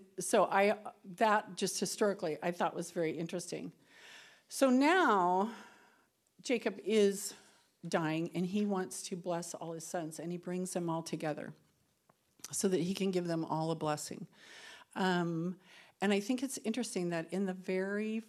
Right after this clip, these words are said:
first sentence, oh, sorry, I have to get my thing on. <laughs> I have to read this. This is, I'm not good with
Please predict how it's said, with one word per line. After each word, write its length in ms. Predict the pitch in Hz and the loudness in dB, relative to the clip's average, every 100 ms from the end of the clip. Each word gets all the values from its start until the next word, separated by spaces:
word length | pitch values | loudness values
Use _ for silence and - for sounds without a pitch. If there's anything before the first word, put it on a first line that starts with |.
| - | -4
first 680 | 190 180 180 185 - - - _ _ - | -2 -2 -2 -4 -10 -14 -20 _ _ -14
sentence, 960 | - - 202 208 196 160 175 185 - - - 220 190 | -6 0 2 0 -2 -4 -4 -8 -12 -18 -16 -14 -6
oh, 220 | 175 147 - - - | -4 -4 -8 -8 -6
sorry, 480 | - - - - - - - - - - | -4 -4 -6 -12 -16 -20 -20 -20 -20 -16
I 40 | |
have 120 | - | -14
to 100 | - | -16
get 140 | - - - | -18 -20 -20
my 80 | - - | -20 -16
thing 260 | - - - - | -16 -16 -14 -14
on. 80 | - _ _ | -14 _ _
<laughs> 60 | 320 - 202 - _ _ - 415 392 370 339 330 - 196 | -12 -12 -16 -20 _ _ -12 -8 -6 -6 -8 -14 -18 -12
I 40 | |
have 120 | 285 | -12
to 80 | - | -12
read 180 | - 180 - - | -18 -16 -14 -12
this. 120 | 196 190 196 - - - - - _ - _ _ _ _ _ _ _ _ _ _ _ _ _ _ _ _ _ _ _ _ _ _ - | -6 8 8 8 -2 -18 -20 -20 _ -20 _ _ _ _ _ _ _ _ _ _ _ _ _ _ _ _ _ _ _ _ _ _ -20
This 280 | 214 - - | -20 -20 -20
is, 300 | 196 - - _ _ _ _ _ _ _ _ _ _ _ _ _ _ _ - | -18 -18 -20 _ _ _ _ _ _ _ _ _ _ _ _ _ _ _ -20
I'm 100 | 240 | -18
not 120 | 247 _ | -18 _
good 140 | 214 202 185 | -20 -20 -20
with 140 | 160 | -20